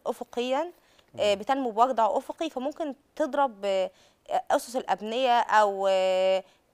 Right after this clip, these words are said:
Speaker 1: آه، أساس التبطين. لو أنا ش-، لو أنا زرعتها حوالين الترع أو المصارف أو أماكن ال-،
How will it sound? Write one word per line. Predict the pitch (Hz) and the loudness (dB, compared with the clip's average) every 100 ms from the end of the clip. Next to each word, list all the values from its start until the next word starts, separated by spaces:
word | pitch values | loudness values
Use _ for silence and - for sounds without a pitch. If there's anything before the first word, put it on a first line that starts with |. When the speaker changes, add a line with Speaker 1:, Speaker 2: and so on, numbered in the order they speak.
| - | -4
Speaker 1:
آه، | 202 196 | 0 0
أساس | - 202 254 | 0 -4 -4
التبطين. | 262 214 - - 269 262 | -4 -4 -8 -6 -4 -2
لو | 220 196 196 | -2 2 2
أنا | 202 208 190 | 2 -2 -4
ش-، | - - | -6 -6
لو | 185 202 | 0 2
أنا | 240 | 2
زرعتها | 214 185 190 233 | 0 2 4 4
حوالين | 240 214 196 220 | 4 2 0 -4
الترع | - 214 214 208 | -4 4 6 6
أو | 185 | 2
المصارف | 180 185 - 226 247 | -2 -4 0 0 0
أو | 196 202 | 0 0
أماكن | 202 240 247 | 0 -2 -4
ال-، | 202 185 | -6 -10